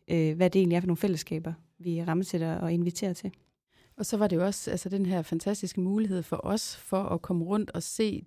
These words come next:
Speaker 2: de forskellige afkroge af evo. Altså, det er meget afhængigt. Altså, når du spørger, hvor skal man, eller er der nogen, der er bedre, eller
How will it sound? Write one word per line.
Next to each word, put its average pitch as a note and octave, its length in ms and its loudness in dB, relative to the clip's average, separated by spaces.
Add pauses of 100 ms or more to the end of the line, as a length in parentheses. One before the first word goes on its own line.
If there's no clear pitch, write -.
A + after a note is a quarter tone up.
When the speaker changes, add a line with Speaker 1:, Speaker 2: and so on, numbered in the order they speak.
(100)
Speaker 2:
de F3+ 120 0
forskellige F3 460 0
afkroge E3+ 460 2
af - 60 2
evo. F#3 300 2
Altså, F3+ 220 -2
det F#3 160 0
er F3+ 40 2
meget F#3+ 400 0
afhængigt. F3 540 0 (160)
Altså, - 140 -2 (340)
når F#3+ 80 2
du F3 100 0
spørger, F3+ 340 0
hvor F3+ 220 2
skal E3+ 220 -2
man, D3+ 280 0
eller C3+ 180 -4 (140)
er - 60 -8
der E3+ 80 -4
nogen, E3+ 240 2
der F3 60 0
er D#3 100 0
bedre, F3+ 600 0
eller - 180 -6